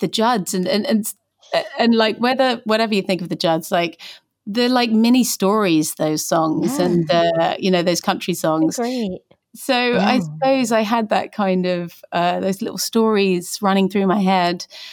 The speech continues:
Speaker 1: um, as a kid in the back of the car there in France. So, um, I think that, um, as a little explanation, even to myself, of why, uh, musical theatre has,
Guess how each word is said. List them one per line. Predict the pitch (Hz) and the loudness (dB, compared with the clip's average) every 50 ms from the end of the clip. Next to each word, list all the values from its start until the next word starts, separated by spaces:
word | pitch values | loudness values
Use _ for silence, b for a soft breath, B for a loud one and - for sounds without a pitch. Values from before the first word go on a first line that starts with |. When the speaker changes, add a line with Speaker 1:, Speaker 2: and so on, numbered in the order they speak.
| B B B | B B B
Speaker 1:
um, | 175 180 180 175 165 165 165 - - | 0 2 2 2 2 2 0 -2 -4
as | - 190 165 | -4 -4 -2
a | 185 175 | -2 -4
kid | - 202 180 165 | 0 0 0 0
in | 170 165 | 2 0
the | 165 | 0
back | - 175 170 - - | 0 -2 -6 -4 -4
of | 175 | -6
the | 165 | -6
car | - - 180 170 170 170 | -4 -2 -2 -2 0 -2
there | 170 165 165 170 170 | -2 -2 -2 -4 -4
in | 175 | -6
France. | - - 175 160 156 - - - | -4 -2 -2 0 0 -2 -6 -8
So, | - - 175 165 160 156 156 151 B B B B B B B - | -8 -4 -2 -2 0 0 -2 -4 B B B B B B B -2
um, | 190 185 180 185 175 160 143 - - _ _ _ _ _ _ - - | 0 0 2 2 2 2 0 -2 -6 _ _ _ _ _ _ -4 0
I | 214 196 | 0 0
think | 196 214 208 190 - - - | 2 2 0 0 0 -2 0
that, | 185 170 165 160 - - | 0 0 0 0 -2 -2
um, | - 175 170 165 160 165 165 165 165 160 - _ _ _ _ _ _ _ _ _ _ _ _ _ _ _ _ - | -2 -2 0 0 0 0 0 0 -2 -4 -6 _ _ _ _ _ _ _ _ _ _ _ _ _ _ _ _ -2
as | 202 190 175 196 | -2 0 2 2
a | 190 180 | 2 2
little | 185 185 175 180 | 2 2 2 2
explanation, | 170 165 - - - 202 185 170 170 170 - - 175 165 170 170 165 - _ _ | -2 -2 -4 -4 -2 0 2 2 2 2 2 0 2 2 0 0 -2 -4 _ _
even | - 208 220 196 196 190 | -2 0 2 2 2 2
to | 214 202 | 2 2
myself, | 180 175 180 175 - 202 180 175 180 175 - | 2 2 2 2 2 2 2 2 0 -2 -4
of | 175 156 156 - | -6 -6 -4 -2
why, | 170 160 165 165 165 165 160 156 160 170 - _ _ _ _ - - | 0 0 2 2 2 0 0 0 -2 -4 -6 _ _ _ _ -16 -8
uh, | - - 165 165 160 - - - - _ _ - | -4 -2 0 0 -2 -2 -6 -10 -12 _ _ -2
musical | 208 196 196 185 196 196 185 | 0 0 0 0 0 -4 -2
theatre | - 196 190 190 185 190 196 180 170 | -2 0 0 0 0 2 0 0 2
has, | 185 190 180 175 175 - - - | 2 2 0 0 -4 -8 -10 -12